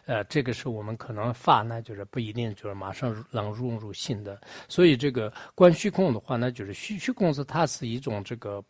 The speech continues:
无侵法的，或者说是，呃，它是一种这个另一种形式的无为法吧。就是那这样的话呢，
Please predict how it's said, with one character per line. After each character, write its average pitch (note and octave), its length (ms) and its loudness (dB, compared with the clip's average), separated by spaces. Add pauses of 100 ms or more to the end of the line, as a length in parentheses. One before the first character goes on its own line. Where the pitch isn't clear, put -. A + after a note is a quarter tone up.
无 C#3 240 -4
侵 D#3 240 0
法 G#2 240 0
的， G2+ 120 -8
或 C3 200 -2
者 C3 100 -4
说 B2 180 -6
是， A2 140 -6 (380)
呃， A#2 260 -6 (160)
它 D3+ 180 2
是 D3 240 -2
一 B2+ 140 -4
种 G#2+ 300 -4
这 C3 140 -6
个 G#2 280 -8
另 G3 320 6
一 F3+ 80 8
种 A#2 180 2
形 C3 220 0
式 A2 140 -2
的 G2+ 120 -4
无 G#2+ 140 -8
为 A2+ 140 -4
法 G2 240 -6
吧。 F#2+ 160 -14 (100)
就 A2 80 -10
是 G#2+ 80 -6
那 E3 160 4
这 C#3+ 160 2
样 C#3+ 160 8
的 A2 80 -4
话 C3 160 -8
呢， A#2+ 160 0